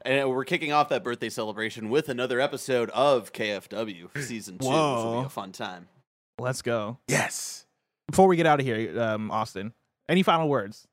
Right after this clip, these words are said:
Speaker 2: Thanks again for coming and hosting the show
Speaker 3: Oh,
Speaker 2: with me.
Speaker 3: of course. Thank you for having me. I,
Speaker 2: Yeah.
Speaker 3: I, I love being able to be on the show with you. I love the new studio. Uh, I love the, the hair. Killing
Speaker 2: Thank
Speaker 3: it.
Speaker 2: you, man.
Speaker 3: Just, y-,
Speaker 2: You're
Speaker 3: y-,
Speaker 2: killing it with your hair. I was
Speaker 3: Thanks,
Speaker 2: like, "Dude, I
Speaker 3: man.
Speaker 2: need, I need to get like you."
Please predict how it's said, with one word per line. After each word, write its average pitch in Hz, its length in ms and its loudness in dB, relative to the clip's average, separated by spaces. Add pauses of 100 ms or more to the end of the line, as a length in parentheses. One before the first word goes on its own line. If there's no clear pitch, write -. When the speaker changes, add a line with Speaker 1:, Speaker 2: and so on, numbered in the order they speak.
(180)
Speaker 2:
Thanks 190 160 4
again 196 160 4
for 156 100 -4
coming 165 200 4
and 147 60 -2
hosting 151 240 2
the 139 60 0
show 147 180 6
Speaker 3:
Oh, 196 140 6
Speaker 2:
with 80 100 -2
me. 120 100 -10
Speaker 3:
of - 100 -8
course. - 320 4
Thank 113 160 6
you 127 120 4
for 120 80 6
having 117 240 6
me. 69 180 -2
I, 82 60 6
Speaker 2:
Yeah. 110 160 4
Speaker 3:
I, 107 80 6
I 104 240 8
love 98 400 6
being 92 180 6
able 87 160 2
to 85 60 -2
be 82 100 2
on 82 80 4
the 82 80 0
show - 160 2
with 80 160 2
you. 104 140 2
I 90 100 4
love 90 220 6
the 101 80 4
new 98 100 4
studio. 85 540 2 (340)
Uh, 80 400 6 (180)
I 87 60 2
love 101 320 2
the, 104 80 0
the 98 160 -2
hair. 110 440 2 (220)
Killing 113 280 6
Speaker 2:
Thank 143 140 4
Speaker 3:
it. - 20 2
Speaker 2:
you, 220 60 2
man. 143 180 -4
Speaker 3:
Just, 143 260 6
y-, 180 180 -12
Speaker 2:
You're 277 200 6
Speaker 3:
y-, - 40 4
Speaker 2:
killing 226 200 6
it - 20 4
with 185 140 4
your 277 120 6
hair. 143 280 4
I 151 60 0
was 196 80 4
Speaker 3:
Thanks, 170 100 8
Speaker 2:
like, 240 100 4
"Dude, 113 120 6
I - 40 6
Speaker 3:
man. 233 120 4
Speaker 2:
need, 190 180 4
I 220 60 2
need 277 80 0
to 202 40 2
get 151 140 2
like 135 120 0
you." 143 280 -2